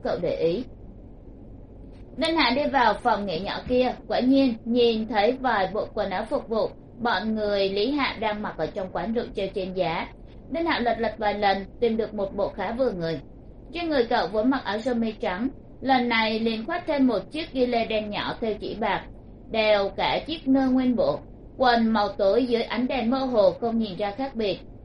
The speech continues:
Đinh Hạo nghĩ mở một chai nước khoáng bên cạnh xử lý chút đầu tóc, nhìn không giống bình thường,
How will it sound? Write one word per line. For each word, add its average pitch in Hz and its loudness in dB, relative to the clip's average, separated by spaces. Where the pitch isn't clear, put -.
Đinh 294 0
Hạo 233 0
nghĩ 220 -2
mở 220 2
một 240 2
chai 214 0
nước 269 -2
khoáng 226 -2
bên 240 -4
cạnh 208 -4
xử 147 -2
lý 180 -2
chút 277 -8
đầu 208 0
tóc, 262 -2
nhìn 254 4
không 302 0
giống 262 0
bình 254 -4
thường, 208 -2